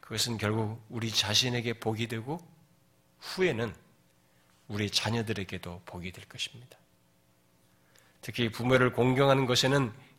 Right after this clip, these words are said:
약속이 있습니다. 약속이 있는 첫 계명이라고 하면서 하나님이 주시는 복이 있습니다.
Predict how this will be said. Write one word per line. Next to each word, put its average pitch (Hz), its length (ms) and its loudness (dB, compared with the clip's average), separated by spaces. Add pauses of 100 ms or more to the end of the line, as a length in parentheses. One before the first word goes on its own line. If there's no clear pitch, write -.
약속이 - 540 -4
있습니다. 92 580 -8 (1120)
약속이 104 400 -6
있는 101 260 -6
첫 - 220 0 (200)
계명이라고 127 680 -8
하면서 92 460 -12 (500)
하나님이 156 540 -10
주시는 110 500 -8
복이 101 300 -12
있습니다. - 580 -12